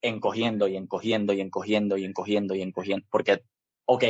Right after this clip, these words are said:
ellas quieren ser como los hombres y whatever, eso está bien, pero tú no quieres, tú no puedes querer ser como las mujeres.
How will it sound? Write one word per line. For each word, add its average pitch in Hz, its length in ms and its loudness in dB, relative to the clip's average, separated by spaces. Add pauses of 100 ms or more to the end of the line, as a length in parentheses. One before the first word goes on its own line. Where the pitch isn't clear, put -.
(140)
ellas 120 260 4
quieren 160 260 4
ser 165 180 4
como 175 160 2
los 170 100 4
hombres 170 220 2
y 170 40 -2
whatever, 165 320 6
eso 127 120 -2
está 151 200 2
bien, 127 300 0 (140)
pero 104 200 2
tú 117 100 -4
no 123 100 0
quieres, 151 360 4
tú 127 100 2
no 131 120 6
puedes 151 280 2
querer 120 260 2
ser 117 200 -2
como 110 240 0
las 92 140 0
mujeres. - 340 -14